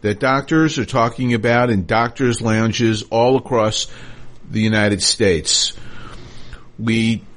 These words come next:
try to present to you information that is gonna be important for you and your family regarding healthcare and how it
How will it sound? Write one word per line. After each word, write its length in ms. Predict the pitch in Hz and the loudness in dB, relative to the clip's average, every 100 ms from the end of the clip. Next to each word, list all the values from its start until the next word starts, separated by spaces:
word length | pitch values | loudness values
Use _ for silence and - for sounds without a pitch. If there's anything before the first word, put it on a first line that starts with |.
| - - - | -20 -20 -4
try 240 | 120 110 | 0 2
to 220 | 107 98 - | 2 -4 -10
present 640 | - 113 95 139 131 - - | -6 -4 -2 -2 -2 -8 -6
to 140 | 147 | 0
you 360 | 131 131 131 - | 4 6 4 2
information 960 | 117 117 - 110 123 131 - 143 143 143 - - | 0 0 -2 0 2 0 0 0 0 -2 -8 -4
that 220 | 104 98 - - - - - - - | 0 0 -2 -14 -14 -14 -14 -10 0
is 240 | 107 92 | 0 0
gonna 260 | - 113 104 | 0 0 0
be 180 | 110 104 | 0 -2
important 600 | 98 - 143 - 135 135 | -2 -2 0 0 -2 -2
for 260 | - 110 | 0 2
you 600 | 107 104 127 135 147 151 - | 2 2 4 4 4 2 -2
and 140 | 104 | 0
your 140 | 104 95 | 2 0
family 600 | - 117 120 123 127 131 | -2 0 2 2 2 2
regarding 640 | 107 98 101 101 98 95 - - | 2 2 2 2 0 -2 -6 -8
healthcare 760 | 143 143 156 - 165 151 165 190 - - - - - - - - | 0 0 0 -2 0 2 2 0 -8 -12 -10 -10 -10 -12 -14 -8
and 420 | - 104 104 101 | 0 2 2 0
how 540 | 117 107 127 127 127 - | -2 -4 -2 2 0 0
it 360 | 120 117 - | 2 4 2